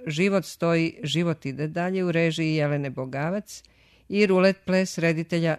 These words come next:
Marka Živića. Emisiju završavamo osvrtom Anđelke Cvijić na knjigu Umberta Eka Istorija mitskih zemalja, koju su s italijanskog preveli Mirela Radosavljević i Aleksandar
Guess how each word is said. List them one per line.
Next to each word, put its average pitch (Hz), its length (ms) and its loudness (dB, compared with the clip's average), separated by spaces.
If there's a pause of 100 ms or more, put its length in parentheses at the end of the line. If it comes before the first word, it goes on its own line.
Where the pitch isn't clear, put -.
Marka 143 420 -4
Živića. 131 580 -10 (800)
Emisiju 233 380 2
završavamo 190 540 0
osvrtom 185 480 0
Anđelke 170 520 2
Cvijić 185 440 -2
na 156 160 0
knjigu 170 340 -2
Umberta 156 460 -2
Eka 190 320 0
Istorija 190 520 0
mitskih 160 680 -2
zemalja, 139 680 -4 (360)
koju 180 240 2
su 170 320 0
s 151 120 -6
italijanskog 160 760 0
preveli 190 460 -2
Mirela 160 460 2
Radosavljević 147 880 -4
i 180 80 -4
Aleksandar 160 760 -2